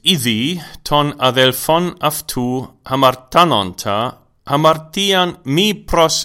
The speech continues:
thanaton, e tisi ke dosi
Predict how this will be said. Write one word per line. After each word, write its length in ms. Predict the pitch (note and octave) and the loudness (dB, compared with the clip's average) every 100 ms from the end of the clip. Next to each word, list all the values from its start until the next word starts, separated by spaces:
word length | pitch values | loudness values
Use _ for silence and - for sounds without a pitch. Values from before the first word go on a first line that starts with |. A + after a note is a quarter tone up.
| - | -8
thanaton, 720 | - - E3 G2+ - F#2+ F2+ C3 - _ _ - | -6 0 0 0 -4 -8 -8 -10 -16 _ _ -6
e 100 | C3 C3 C3 | -4 -4 -4
tisi 440 | G3+ F#3+ - G#2+ A#2+ C#3+ _ _ _ _ _ _ _ | -8 -6 -4 -4 -4 -10 _ _ _ _ _ _ _
ke 140 | - D3 - - | 0 0 0 -6
dosi 580 | C3 G#2+ E3+ F3 - B2 | -4 2 2 2 -2 -2